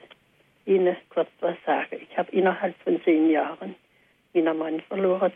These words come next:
zwei Söhne tödlich verunglückt und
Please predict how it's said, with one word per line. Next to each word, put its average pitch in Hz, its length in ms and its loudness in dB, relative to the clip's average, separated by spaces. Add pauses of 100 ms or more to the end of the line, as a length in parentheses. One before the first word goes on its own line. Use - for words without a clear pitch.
zwei 160 320 2
Söhne 165 320 0
tödlich 185 520 2
verunglückt 196 680 -2 (880)
und 214 300 0